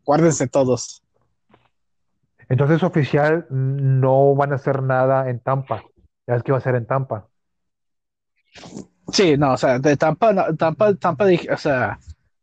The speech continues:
Speaker 1: este, dicen que es por cuestión del, del seguro, este, de Tampa no quería cancelarlo y W W E no quería hacer, este, es cancelarlo.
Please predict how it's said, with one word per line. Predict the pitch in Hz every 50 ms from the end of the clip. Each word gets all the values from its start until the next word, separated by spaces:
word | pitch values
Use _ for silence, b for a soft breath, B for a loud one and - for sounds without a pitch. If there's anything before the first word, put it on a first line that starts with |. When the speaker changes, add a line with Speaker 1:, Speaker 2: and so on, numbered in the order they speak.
| _ _ _ _ _ _ _
Speaker 1:
este, | _ 151 147 - _ _ - 143
dicen | 139 139 143 - 190 175
que | - 180
es | 156 -
por | - 170 160
cuestión | - 202 202 - 160 151 160
del, | 180 180 175 151
del | 151 156 147 135
seguro, | - 143 127 - - 143 143 170 202 220 190 - _ _ _ _ _ _ _ - - _ _ _ _ _ _
este, | - - - - 131 123
de | 123 120 101 87 - - - _ _ _ _ _ _ _ _
Tampa | - 147 143 143 - 160 151
no | 156 151
quería | - - 156 147 147 147 147 143 143
cancelarlo | - - 143 135 139 143 127 127 139 139 147 156 170 175 180
y | 170 156 143
W | 127 139 131 131 143 143
W | 139 135 139 139
E |
no | 135 139 131
quería | - 139 135
hacer, | 131 - 143 107 131 - _ _ _
este, | - 127 - - - 123 113
es | 113 - - - - - -
cancelarlo. | - 123 117 - 135 123 127 123 120 120 113 104 - -